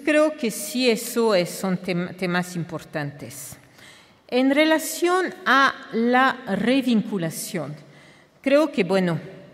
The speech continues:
los, eh, las tecnologías de información a distancia han hecho que esta opción de las diásporas se vuelva mucho más atractivas y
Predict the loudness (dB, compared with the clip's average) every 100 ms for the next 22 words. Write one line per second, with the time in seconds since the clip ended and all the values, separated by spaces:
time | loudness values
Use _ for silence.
0 | -20 -20 -20 -4 2 4 4 2 -4 -8
1 | -10 -10 -8 -6 -4 -4 -6 -8 -8 -8
2 | -10 -10 -12 -12 -14 -14 -14 -16 -6 0
3 | 0 0 0 2 2 2 2 2 2 0
4 | 0 -2 -2 -2 -2 0 -2 -4 -4 -4
5 | -6 -6 -10 -4 -2 -2 -4 -8 -4 -4
6 | -4 -10 -20 -20 -20 -20 0 4 4 4
7 | 0 -4 -6 -10 -8 -4 -4 -4 -4 -4
8 | -4 -6 -6 -2 0 2 0 -4 -8 -14
9 | -20 -20 _ -4 -4 -2 0 2 2 0
10 | 0 0 0 -2 0 2 0 -2 -14 -14
11 | -2 2 4 4 4 4 0 -2 -2 -4
12 | -8 -10 -6 -4 -2 -2 -4 -10